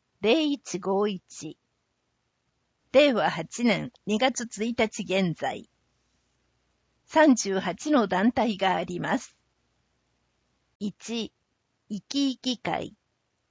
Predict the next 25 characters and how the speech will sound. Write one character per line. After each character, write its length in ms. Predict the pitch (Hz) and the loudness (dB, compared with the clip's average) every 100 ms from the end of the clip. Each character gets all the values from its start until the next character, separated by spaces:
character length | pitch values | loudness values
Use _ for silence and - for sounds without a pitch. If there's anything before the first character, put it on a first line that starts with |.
| _ _ _ - | _ _ _ -2
活 320 | 185 - 277 | -2 -2 -2
動 220 | 269 240 | 2 2
の 300 | 214 170 - | 2 -2 -4
概 340 | - 175 220 190 | 0 2 2 0
要。 380 | 175 151 - - _ _ _ _ _ _ _ _ | -2 -2 -8 -14 _ _ _ _ _ _ _ _
軽 280 | - 208 269 | -2 0 2
く 180 | - 320 | 0 -2
ス 140 | - | -4
ポ 220 | - 320 294 | -2 2 2
ー 60 | - | -2
ツ 300 | - 151 - _ _ | -8 -10 -10 _ _
を 120 | - | -2
通 280 | - 247 277 | -2 -2 -2
じ 180 | 247 233 | -4 -2
て 180 | 269 | 0
の 280 | 220 143 92 _ _ _ | 0 -2 -8 _ _ _
世 180 | 208 | -4
代 260 | 208 285 320 | 2 2 0
交 260 | - 311 294 | -2 -2 0
流 240 | 214 165 | -2 -4
や、 260 | 156 - - _ _ _ _ _ | -4 -8 -12 _ _ _ _ _
高 220 | 233 311 | 0 2
齢 220 | 330 330 | 2 0
者 200 | - 202 | 0 0
に 240 | 190 165 | 0 -6